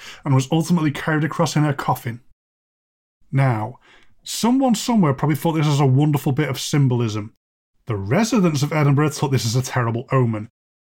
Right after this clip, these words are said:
many never crossing it in their lifetimes, instead going all the way around the city to use the North Bridge rather than set foot on the new one. What follows from this chilly reception the residents gave the new bridge is a strange journey in two stages covering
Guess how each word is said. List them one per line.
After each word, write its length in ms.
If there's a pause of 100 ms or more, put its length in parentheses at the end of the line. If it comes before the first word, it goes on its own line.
(120)
many 320
never 240
crossing 380
it 100
in 120
their 100
lifetimes, 720
instead 260
going 220
all 340
the 60
way 100
around 280
the 40
city 300
to 100
use 180
the 60
North 340
Bridge 360 (240)
rather 260
than 160
set 260
foot 440
on 80
the 80
new 240
one. 220 (1160)
What 220
follows 500
from 280
this 180
chilly 340
reception 480
the 80
residents 440
gave 260
the 80
new 180
bridge 340
is 120
a 40
strange 600
journey 420
in 160
two 240
stages 560
covering 400